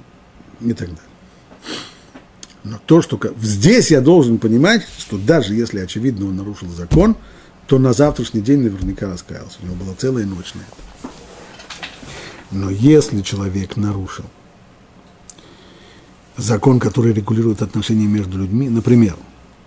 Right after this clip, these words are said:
мы учили, что есть заповедь Беемот и Тенсхаро, есть обязанность в тот же день, как человек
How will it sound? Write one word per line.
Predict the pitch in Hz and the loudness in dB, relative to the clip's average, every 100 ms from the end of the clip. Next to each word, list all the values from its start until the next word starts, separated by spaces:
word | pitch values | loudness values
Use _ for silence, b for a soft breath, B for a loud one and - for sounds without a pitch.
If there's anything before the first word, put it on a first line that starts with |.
| - - | -12 0
мы | 113 | 2
учили, | 104 131 139 | 4 4 4
что | 123 120 | 4 4
есть | 120 113 | 4 4
заповедь | 117 127 123 113 113 | 2 0 0 0 0
Беемот | 107 107 101 117 117 | 0 0 2 0 0
и | 101 | -4
Тенсхаро, | 107 107 - 101 113 135 | -4 -4 -6 -4 -2 0
есть | 113 110 | 0 0
обязанность | 104 98 139 147 143 165 175 - - - B B B B B B | -4 2 4 6 6 4 0 -6 -18 -20 B B B B B B
в | - | 2
тот | 170 175 | 6 6
же | 131 | 6
день, | 120 151 123 | 6 6 6
как | 107 | 0
человек | - 107 110 113 - | 0 0 2 2 0